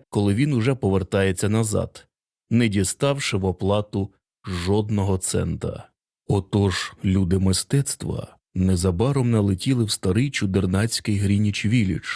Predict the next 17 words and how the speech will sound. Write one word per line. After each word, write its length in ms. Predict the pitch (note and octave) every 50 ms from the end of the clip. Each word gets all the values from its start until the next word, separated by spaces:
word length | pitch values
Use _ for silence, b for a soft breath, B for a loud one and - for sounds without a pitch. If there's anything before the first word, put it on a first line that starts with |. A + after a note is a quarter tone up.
| - - _ _ _ _ -
у 120 | A2 F#2+
пошуках 640 | - - G2 F#2+ F#2 - - F2+ - F#2+ F#2 - -
вікон, 520 | F#2 G2 A#2+ C3+ C3 - C#3 C3 B2+ B2 - _
що 240 | - - - G2 F2
виходять 560 | F2+ F2+ D#2+ - G2 F#2+ F#2+ F#2+ F#2 E2+ -
на 120 | G2+ F#2
північ 480 | - - C3 C#3+ C3+ C3 B2+ B2 A2 G#2+
гостроверхих 840 | G2+ F#2+ F#2 - - - G2 F#2 F#2+ G#2+ A2 G#2 - - F2+ F2+
дахів 520 | E2+ F2+ F2+ F2 - C3 C#3 C#3+ - - b b b -
вісімнадцятого 920 | B2+ A2 G2+ - - G2 F#2 F#2 F#2+ F#2 F#2 - - F#2+ - G2 F#2 G2 F#2+
століття, 800 | - - - A#2 A2 G2+ F2+ - _ - - - - - - _ _ _
голландських 760 | - G2+ A2+ D#3 D#3 C#3+ A#2+ G#2+ G#2 - - G#2+ F#2+ -
мансард 680 | G#2 F#2+ F#2 F#2 F#2 - - C3+ C3 C3+ C3+ - - - -
і 140 | A#2+ A#2 A2+
низької 680 | G2+ G2 F#2+ - - - - C3+ C#3+ D3+ D3+ D3 D3 C#3+ -
квартирної 840 | - - G#2+ G2 F#2 F2+ - - G2+ G2+ A2 A#2 A2+ A2 G#2+ G#2 G#2+
платні. 600 | G#2 - G#2 F#2+ F#2+ - - F#2+ F#2 F#2+ - -